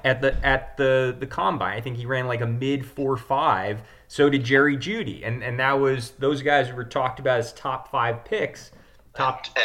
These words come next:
Speaker 2: and, and, and
Speaker 1: and they
Speaker 2: Henry
Speaker 1: dropped.
Speaker 2: Ruggs burned it up.
Speaker 1: Right,
Speaker 2: Now
Speaker 1: right,
Speaker 2: he's
Speaker 1: exactly.
Speaker 2: in nowhere land, yeah.
Speaker 1: Exactly. The, the guy that I've seen some people mocking to us that I don't want, at least at twenty-six, I, I could live with him at fifty-eight,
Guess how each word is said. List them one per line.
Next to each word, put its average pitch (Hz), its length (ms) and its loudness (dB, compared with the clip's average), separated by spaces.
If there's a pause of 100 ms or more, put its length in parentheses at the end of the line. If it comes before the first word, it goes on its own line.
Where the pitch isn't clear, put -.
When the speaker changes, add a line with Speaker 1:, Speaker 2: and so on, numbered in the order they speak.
Speaker 2:
and, 107 300 -2
and, - 80 -6
and 196 300 -2
Speaker 1:
and 113 60 2
they 117 60 0
Speaker 2:
Henry 120 120 -2
Speaker 1:
dropped. 160 240 4
Speaker 2:
Ruggs - 300 -4 (440)
burned 113 260 0
it 117 100 4
up. 165 140 10
Speaker 1:
Right, 196 220 8
Speaker 2:
Now 110 220 0
Speaker 1:
right, 190 200 6
Speaker 2:
he's 170 120 -2
Speaker 1:
exactly. - 220 -6
Speaker 2:
in - 200 -2
nowhere 90 220 -2
land, - 280 -6
yeah. 110 260 -8 (180)
Speaker 1:
Exactly. 143 560 -4
The, 147 140 -8
the 143 140 -4
guy 185 260 0
that 180 540 -6
I've 139 220 -6 (140)
seen 208 320 -10
some 180 240 -8
people 160 340 -10
mocking 151 480 -6
to 139 220 -2
us 135 160 0
that 127 140 -2
I 117 100 -2
don't 165 460 -4
want, 107 400 -4 (100)
at 127 160 -2
least 170 340 -6
at 139 160 -4
twenty-six, - 720 -8
I, 123 160 -4
I 135 140 -4
could 131 260 -10
live 147 220 -4
with 135 140 -2
him 135 160 -4
at - 260 -12
fifty-eight, 110 600 -6